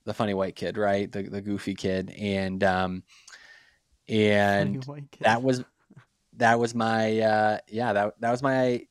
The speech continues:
Speaker 1: that was my identity. So for, for years, that was my identity. People, you know, me being the butt of jokes, uh, me being, uh, the funny guy,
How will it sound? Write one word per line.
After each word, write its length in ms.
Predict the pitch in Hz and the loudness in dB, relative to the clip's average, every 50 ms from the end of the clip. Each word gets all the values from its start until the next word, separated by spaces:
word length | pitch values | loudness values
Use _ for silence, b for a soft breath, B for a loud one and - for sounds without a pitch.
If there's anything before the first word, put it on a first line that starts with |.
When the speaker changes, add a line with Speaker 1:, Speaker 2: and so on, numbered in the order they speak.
| _ _ - | _ _ -6
Speaker 1:
that 80 | 117 | -6
was 100 | 127 131 | -6 -4
my 120 | 160 143 135 | -4 -2 -2
identity. 500 | 127 113 - 101 131 160 131 98 - - | -2 -2 -4 -6 -6 -6 -8 -12 -14 -14
So 320 | - - - 135 127 123 | -4 4 8 8 8 8
for, 320 | 117 - 151 135 123 120 - | 6 4 4 4 4 4 0
for 160 | - - 147 | -2 -2 0
years, 760 | 131 131 135 151 214 262 277 220 143 120 113 110 107 - - - _ 120 113 | 0 0 -4 -6 -2 2 2 4 4 4 0 0 -2 -6 -6 -8 _ -8 2
that 340 | 123 131 131 131 131 - - _ | 4 6 6 6 4 2 -4 _
was 220 | - 127 123 117 117 | -2 0 0 0 0
my 180 | 117 113 113 | -2 0 0
identity. 460 | 110 107 104 104 98 98 98 95 95 | 0 -2 -2 -4 -6 -6 -8 -10 -10
People, 560 | 92 - - 127 120 - 123 120 117 113 - _ _ _ _ _ - _ 76 | -12 -4 -4 -4 0 2 4 4 4 2 0 _ _ _ _ _ -20 _ -8
you 140 | - 123 113 | -4 -2 0
know, 100 | 107 104 | 0 0
me 240 | 104 113 123 127 127 | 0 0 0 0 2
being 360 | 120 127 120 117 117 113 110 | 2 2 0 0 0 -2 -2
the 100 | 110 107 | -4 -4
butt 260 | 107 - 113 110 107 | 0 0 2 2 2
of 140 | 107 101 101 | 0 -2 -4
jokes, 640 | 107 117 113 110 107 107 104 - - - - - - B B B B B B B B B B | -2 0 0 0 0 -2 -4 -8 -8 -10 -10 -10 -12 B B B B B B B B B B
uh, 120 | 98 101 104 | -2 -2 0
me 160 | 110 113 110 | 0 0 0
being, 520 | 113 113 110 110 107 107 107 107 107 101 _ | 0 0 2 2 0 0 -2 -4 -6 -8 _
uh, 560 | - 104 104 104 101 98 98 98 98 98 98 - - _ _ _ _ _ _ _ - | -4 -2 0 0 0 -2 -2 -4 -4 -6 -8 -10 -12 _ _ _ _ _ _ _ -8
the 100 | 113 113 | -6 -6
funny 340 | - - 123 113 113 110 104 | 0 0 0 0 0 -2 0
guy, 560 | 110 110 107 107 107 104 104 104 104 101 | 0 2 2 2 0 0 -2 -2 -4 -4